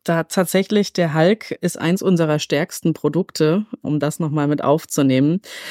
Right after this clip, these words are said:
Der Hulk ist eines unserer Zugpferde, einer unserer stärksten Lösungen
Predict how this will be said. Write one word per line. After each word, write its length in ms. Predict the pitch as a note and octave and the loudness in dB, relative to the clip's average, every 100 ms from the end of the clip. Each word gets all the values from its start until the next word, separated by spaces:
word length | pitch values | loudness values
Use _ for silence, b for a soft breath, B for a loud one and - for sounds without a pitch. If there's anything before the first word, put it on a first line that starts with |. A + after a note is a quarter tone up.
| B B _ | B B _
Der 200 | D#3+ C#3 | -4 -2
Hulk 260 | C#3+ E3+ - | 0 0 0
ist 340 | E3 D#3 - | -4 -4 -6
eines 920 | B2+ C#3+ E3 E3+ E3+ E3+ - - - | -4 0 0 0 -2 -4 -6 -8 -10
unserer 540 | - D#3+ E3 E3 D3+ C#3 | -4 0 2 2 0 -2
Zugpferde, 960 | - G#3+ A3 - - E3+ F3 F3+ E3+ | 0 0 0 -6 -4 -2 0 0 -2
einer 260 | - D#3 E3 | -2 -2 0
unserer 400 | E3 D#3+ D3+ D#3 | 0 0 0 -2
stärksten 720 | - - C#3+ D3+ F3 - - E3+ | -4 -4 -2 -2 -4 -8 -8 -4
Lösungen 920 | D3+ D3+ F3+ G#3+ G3 G3 F#3 F#3 F#3+ | 0 4 4 4 2 2 2 0 -2